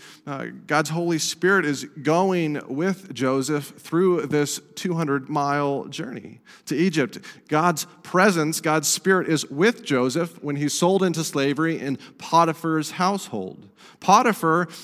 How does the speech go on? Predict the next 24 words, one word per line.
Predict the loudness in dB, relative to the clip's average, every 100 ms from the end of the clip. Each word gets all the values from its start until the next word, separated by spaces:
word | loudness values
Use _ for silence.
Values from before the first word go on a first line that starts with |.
| -8
uh, | -4
is | -4
called | -2 -4
the | -4
captain | -2 -2 0 -2 0
of | -2 -4 -4 -8
the | -6
guard, | 0 2 4 4 0 -4 -14 -16 -8
or | -8
perhaps | -6 -4 -4 -6 -12
the | -10
captain | -4 -2 0 -2
of | -2 -4 -4 -6
the | -4
bodyguard. | -4 0 2 4 2 0 -2 -2 -2 -2 -4
So | -8
this | -8 -4
would | -4
have | -4
been | -2 -2
the | -2
bodyguard | 0 2 4 2 0 2 4 4 0 -6
to | -6 -4 -4 -6
Pharaoh. | -10 -6 -2 -2 -4 -10